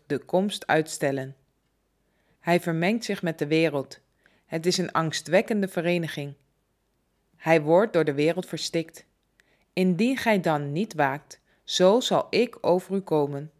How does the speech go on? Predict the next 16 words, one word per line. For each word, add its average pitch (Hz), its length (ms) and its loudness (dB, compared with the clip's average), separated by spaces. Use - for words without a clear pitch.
als 165 240 2
een 160 140 -4
dief, 190 360 -4
en 160 180 -4
gij 175 320 4
zult 165 300 0
niet 196 220 -2
weten 170 520 0
op 143 180 -4
wat 170 300 2
uur 165 380 0
ik 156 160 -4
over 151 300 0
u 156 40 -2
komen 185 400 0
zal." 131 400 -6